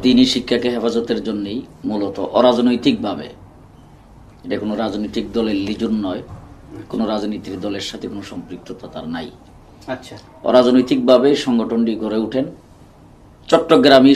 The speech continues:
Speaker 1: সর্বপ্রথম।
Speaker 2: আচ্ছা।
Speaker 1: সারা দেশেই এটার, আহ, সদস্য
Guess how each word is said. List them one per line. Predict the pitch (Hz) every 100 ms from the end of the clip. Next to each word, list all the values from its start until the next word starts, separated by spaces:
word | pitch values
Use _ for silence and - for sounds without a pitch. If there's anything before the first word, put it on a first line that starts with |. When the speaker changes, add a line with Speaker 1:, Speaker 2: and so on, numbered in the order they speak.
| 139
Speaker 1:
সর্বপ্রথম। | 127 113 - - 110 - - - - - - 349
Speaker 2:
আচ্ছা। | - - - - - - -
Speaker 1:
সারা | 139 131 139
দেশেই | - 156 139 123
এটার, | 127 110 98
আহ, | - 90 90 - - -
সদস্য | 117 110